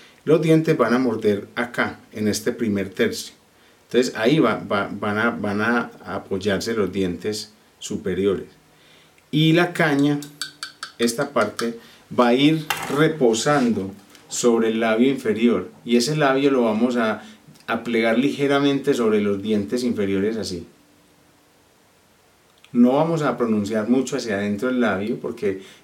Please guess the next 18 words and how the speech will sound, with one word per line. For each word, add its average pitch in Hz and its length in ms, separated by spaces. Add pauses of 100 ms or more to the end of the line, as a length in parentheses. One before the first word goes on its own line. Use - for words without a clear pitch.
esta 117 220
parte 113 300
es 110 80
muy 113 160
frágil 104 520
también. 95 480 (640)
La 120 140
carnosidad 117 880 (260)
la 110 160
ponemos 107 380
sobre 101 180
los 90 180
dientes 90 460 (560)
y 127 120
ahí 147 380
reposa 110 440
la 101 100
caña. 90 340